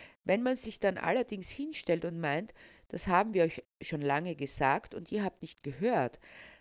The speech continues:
dann gilt man als herzlos, weil man nicht an all die armen Menschen denkt, denen was zugestoßen ist. Vielleicht ist es nicht angenehm, aber immer noch kein Vergleich zu dem,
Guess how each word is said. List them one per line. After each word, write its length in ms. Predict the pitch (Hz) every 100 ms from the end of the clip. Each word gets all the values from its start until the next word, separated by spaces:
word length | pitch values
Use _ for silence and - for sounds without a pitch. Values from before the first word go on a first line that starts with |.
| _
dann 260 | 202 277 277
gilt 260 | 196 185
man 140 | 196 196
als 180 | 202
herzlos, 600 | 202 180 185 - 196 202 -
weil 180 | 143 139
man 140 | 139
nicht 240 | 165 240 -
an 80 | -
all 220 | 139 143
die 120 | -
armen 340 | 147 139 131 131
Menschen 380 | 143 - -
denkt, 300 | - 165 - _ - - _ -
denen 260 | 151 160 180
was 180 | 240
zugestoßen 680 | - 135 131 - 139 135 135
ist. 360 | - - - - _ _ _ - - - _
Vielleicht 420 | - 208 269 -
ist 140 | 262 -
es 120 | -
nicht 240 | 240 -
angenehm, 560 | 180 185 180 143 127 117 _ _ _ -
aber 320 | 165 170 -
immer 200 | 240 262
noch 200 | 226 -
kein 240 | 190 196
Vergleich 440 | - 214 160 156 -
zu 120 | -
dem, 340 | - 147 170